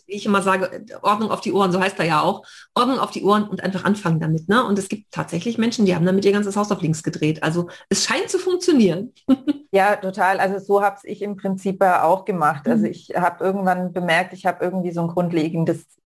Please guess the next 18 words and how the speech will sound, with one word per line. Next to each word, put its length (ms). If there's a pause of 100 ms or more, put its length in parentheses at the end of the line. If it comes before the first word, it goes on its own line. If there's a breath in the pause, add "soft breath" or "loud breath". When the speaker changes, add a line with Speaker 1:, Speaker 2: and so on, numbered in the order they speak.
(160)
Speaker 2:
Problem 920
tatsächlich 500
Speaker 1:
Ja. 60
Speaker 2:
mit 360
dem 140
Thema 340
Ordnung. 340
Also 180
bei 100
mir 160
ging 200
das 160
so 160
weit, 220
ich 240 (320 loud breath)
konnte 300
tatsächlich 560
nicht 360